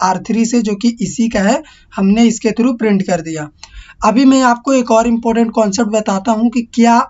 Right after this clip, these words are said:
आप एक ही अपने class के अंदर private constructor और default constructor दोनों को रख सकते हो इस तरह से, ठीक है। इसमें भी same काम को ही मान लो मुझे करना होगा, तो मैं क्या करूँगा,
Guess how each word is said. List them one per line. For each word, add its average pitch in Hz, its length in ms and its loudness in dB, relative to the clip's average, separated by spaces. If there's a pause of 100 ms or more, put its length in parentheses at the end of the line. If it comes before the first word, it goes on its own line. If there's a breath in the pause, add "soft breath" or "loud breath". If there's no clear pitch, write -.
(120)
आप 185 240 -2 (840 soft breath)
एक 233 300 4
ही 254 240 4
अपने 233 360 2 (180)
class 214 360 0
के 226 200 0
अंदर 190 440 0 (1000)
private 208 460 0
constructor 240 800 -2
और 220 240 2
default 208 440 -2
constructor 226 640 -4
दोनों 196 360 0
को 220 160 -2
रख 196 220 -4
सकते - 380 -6
हो 208 280 -2 (200)
इस 233 240 2
तरह 180 260 -4
से, 139 260 -10 (480)
ठीक 208 160 -2
है। 262 240 -2 (240)
इसमें 233 340 2
भी 233 80 2
same 220 400 -2
काम 202 280 -2
को 202 100 -4
ही 214 120 0
मान 208 200 -2
लो 208 140 -2
मुझे 202 260 0
करना 196 320 -4
होगा, 202 280 -2
तो 202 120 -6
मैं 196 160 -2
क्या 202 180 -4
करूँगा, 196 460 -4